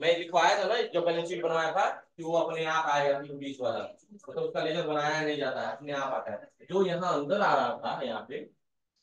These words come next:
अब वो क्या होगा? अपने जगह पे। तो ये करना है बाद में। इसको क्या बोलते हैं हम लोग? इन्वेंटरी मैनेजमेंट करना। क्या बोलते हैं इसको? इन्वेंटरी मैनेजमेंट। इन्वेंटरी किससे रिलेटेड होती है? हमारी गुड्स,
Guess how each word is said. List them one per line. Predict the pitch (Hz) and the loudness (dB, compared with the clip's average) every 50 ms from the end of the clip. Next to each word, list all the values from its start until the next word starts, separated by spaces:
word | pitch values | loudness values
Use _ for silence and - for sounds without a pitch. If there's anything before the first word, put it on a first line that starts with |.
| - - - | -18 -8 -2
अब | 135 151 | 0 0
वो | 165 170 185 | 0 2 2
क्या | 214 202 | 2 2
होगा? | 175 147 - - - - - - _ _ _ _ - - | 4 2 2 0 -2 -6 -8 -14 _ _ _ _ -16 -14
अपने | - - 147 143 | -10 -6 -4 0
जगह | 139 143 127 127 120 | 2 2 2 2 0
पे। | 117 104 98 101 101 95 - _ _ _ - - - _ _ _ _ _ _ _ _ _ _ _ _ _ _ _ _ - | -2 -4 -6 -8 -10 -10 -12 _ _ _ -20 -20 -20 _ _ _ _ _ _ _ _ _ _ _ _ _ _ _ _ -14
तो | 107 - - - 139 | -14 -14 -12 -10 -6
ये | 151 160 160 | -4 -4 -2
करना | 156 143 127 - - | -2 -2 -2 -2 -2
है | - 113 123 127 | -6 -6 -8 -8
बाद | 123 117 113 110 113 - | -8 -6 -6 -6 -6 -8
में। | 160 202 202 _ _ _ _ _ - | -12 -14 -14 _ _ _ _ _ -20
इसको | - - - | -20 -18 -10
क्या | - 185 170 165 | -4 -2 0 0
बोलते | 165 165 165 170 | 0 0 0 0
हैं | 165 165 | -2 -2
हम | 175 | -2
लोग? | 214 214 175 156 | -4 -6 -6 -6
इन्वेंटरी | 151 151 151 151 151 151 151 156 175 190 | -6 -6 -4 -4 -6 -6 -6 -6 -6 -6
मैनेजमेंट | 165 151 143 143 135 123 127 135 131 127 123 - | -6 -4 -4 -6 -6 -8 -8 -10 -10 -10 -10 -12
करना। | - - - 131 | -14 -14 -12 -10
क्या | 131 - 143 143 | -8 -4 -2 -2
बोलते | 147 151 - 151 151 | -2 -2 -4 -6 -8
हैं | 143 | -8
इसको? | - - - - - 143 143 135 127 - - - - - - - - - - - 139 147 135 139 131 - - - 131 | -8 -8 -8 -8 -8 -8 -10 -12 -10 -10 -10 -10 -10 -12 -14 -14 -14 -12 -14 -12 -14 -14 -16 -16 -20 -20 -20 -16 -12
इन्वेंटरी | 139 147 147 151 175 175 | -10 -8 -8 -6 -6 -6
मैनेजमेंट। | 175 170 170 165 165 175 175 170 - _ 147 | -6 -6 -6 -6 -8 -8 -10 -10 -12 _ -8
इन्वेंटरी | 151 147 151 156 160 160 185 185 | -6 -4 -4 -4 -4 -4 -4 -6
किससे | 180 - - 190 185 | -6 -6 -4 -4 -2
रिलेटेड | 185 185 180 185 185 | 0 0 -2 -2 -4
होती | 180 175 185 | -6 -4 -2
है? | 208 - 151 | -2 -2 -2
हमारी | - - - 139 139 139 139 139 139 | -2 -6 -8 -4 -2 0 0 0 -2
गुड्स, | 131 131 135 135 - - | -4 -6 -8 -8 -10 -14